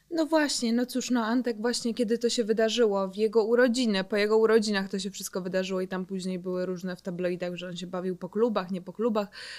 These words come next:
Y, on zadeklarował, że w żadnym klubie się nie bawił, urodziny spędzał spokojnie. Także Antku życzymy, aby ten rok był spokojny i może ciut więcej,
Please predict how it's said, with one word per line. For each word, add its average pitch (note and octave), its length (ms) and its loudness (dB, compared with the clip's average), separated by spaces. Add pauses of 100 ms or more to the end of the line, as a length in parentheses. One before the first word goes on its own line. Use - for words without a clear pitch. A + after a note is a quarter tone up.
(160)
Y, A3 380 2
on A3+ 160 0
zadeklarował, G3+ 680 -2
że F#3+ 320 -2
w F#3+ 80 -8
żadnym G#3 340 4
klubie F#3+ 300 0
się F#3+ 120 -6
nie A#3 140 2
bawił, A#3+ 320 2
urodziny G3 400 0
spędzał G3 340 -8
spokojnie. A#3+ 680 0 (320)
Także G#3+ 340 0
Antku A3+ 520 2
życzymy, G#3 600 0
aby G3+ 240 0
ten G3 220 -4
rok G3 300 0
był F#3+ 220 -4
spokojny G3+ 680 -2
i - 140 -6
może G3 480 -2
ciut F#3 200 -4
więcej, F#3+ 680 -4